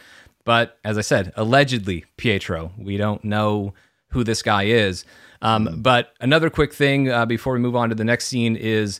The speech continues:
Speaker 1: as the kids are gonna go off trick-or-treating,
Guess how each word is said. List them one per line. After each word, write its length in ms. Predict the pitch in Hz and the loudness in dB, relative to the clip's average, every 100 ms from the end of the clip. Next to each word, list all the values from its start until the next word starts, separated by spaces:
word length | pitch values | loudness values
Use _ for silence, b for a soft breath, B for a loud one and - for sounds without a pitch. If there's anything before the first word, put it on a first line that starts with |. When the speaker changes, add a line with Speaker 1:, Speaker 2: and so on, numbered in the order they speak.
| b b b - | b b b -4
Speaker 1:
as 140 | 117 | -4
the 60 | 117 | 0
kids 260 | 156 143 | 0 0
are 20 | 135 | 0
gonna 160 | 131 | 0
go 160 | 123 123 | 2 4
off 340 | 123 113 - - | 4 2 -6 -4
trick-or-treating, 760 | 135 110 101 156 147 139 131 | -2 0 0 0 2 2 0